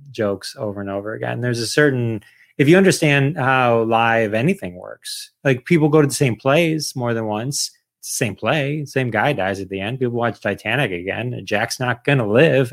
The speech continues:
ever. <laughs> She's still gonna hog the, you know, the door. And, and so it's like, even, like, when people would come back, they, you know, generally what they would, the feedback I would normally get was, "Oh, you added something," or, "You did that differently,"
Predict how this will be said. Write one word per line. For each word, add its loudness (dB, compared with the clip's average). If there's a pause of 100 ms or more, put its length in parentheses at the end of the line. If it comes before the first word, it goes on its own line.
ever. 0 (140)
<laughs> -18
She's 0
still 4
gonna 4
hog 0
the, 0 (480)
you -8
know, -8
the -4
door. -2
And, 2 (520)
and -2
so 4
it's 2
like, 2 (460)
even, 4
like, 0
when 0
people 0
would -2
come -4
back, 0 (100)
they, 0
you -2
know, 0
generally 2
what 0
they 2
would, 0 (200)
the -2
feedback 0
I 2
would -2
normally -2
get -2
was, -2 (340)
"Oh, 2
you 4
added 2
something," -8
or, 0
"You 4
did 2
that 2
differently," -6